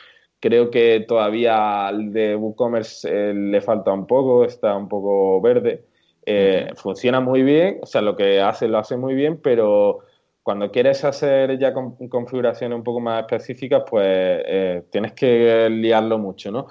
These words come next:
Speaker 1: Entonces voy a, eh, por el momento sigo con el gestor de zonas de envío del plugin. Eh, lo que pasa es que para no confundir a la gente, lo,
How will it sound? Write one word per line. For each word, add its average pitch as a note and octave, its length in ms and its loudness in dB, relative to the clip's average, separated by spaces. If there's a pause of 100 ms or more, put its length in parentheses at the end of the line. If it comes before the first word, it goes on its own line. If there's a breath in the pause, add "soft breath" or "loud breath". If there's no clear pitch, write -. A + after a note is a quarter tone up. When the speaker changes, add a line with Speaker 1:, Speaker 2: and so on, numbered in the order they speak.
(480 loud breath)
Speaker 1:
Entonces C3 560 2
voy C#3+ 220 4
a, C3 160 2
eh, A#2 160 -2
por A#2 160 -4
el A#2+ 80 0
momento C3+ 580 -2
sigo C3 420 0
con A#2+ 180 2
el A2+ 120 0
gestor A#2+ 440 2
de A#2 100 2
zonas A#2 260 -2
de A2+ 100 -2
envío A2+ 220 -2
del A2+ 300 0
plugin. C#3+ 460 0 (100)
Eh, G2 340 0
lo F2+ 120 -4
que F#2+ 80 -2
pasa A2 280 -2
es B2 40 -2
que A#2 180 -4
para F#2+ 220 -4
no G#2+ 280 -4
confundir A#2 500 -2
a A2 40 4
la G#2+ 120 2
gente, B2 520 -4
lo, F#2 800 0